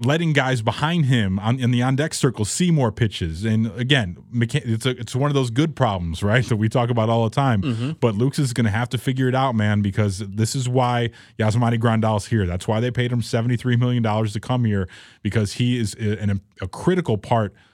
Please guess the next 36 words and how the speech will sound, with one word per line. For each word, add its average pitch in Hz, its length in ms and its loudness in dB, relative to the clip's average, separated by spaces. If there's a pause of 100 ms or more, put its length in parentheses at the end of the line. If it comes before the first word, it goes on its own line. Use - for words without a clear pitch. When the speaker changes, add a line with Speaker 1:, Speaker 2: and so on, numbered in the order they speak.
(100)
Speaker 1:
of 101 80 -2
this 104 180 0
team, 110 360 0
and 92 120 0
Lucas 113 260 0
is 95 100 -4
gonna 101 160 0
have 107 180 -2
to 104 80 -4
deal 104 240 0
with 101 180 -2
it, 90 80 -4
man. 90 200 0
And 104 80 0
even 131 240 0 (260)
Renteria 131 380 2
said 139 180 0
in 135 80 0
the 127 60 -2
post-game 123 440 0
show, 95 220 -2
right, 110 260 0
he 131 160 0
said, 120 320 0 (640)
basically, 120 560 2
s-, 110 140 -4
you 110 200 0
know, 101 160 2
trying 113 240 2
to, 104 200 2
to 98 160 -4
summarize 123 440 0
what 107 100 0
he 101 60 2
said, 143 360 -2
but, 101 200 0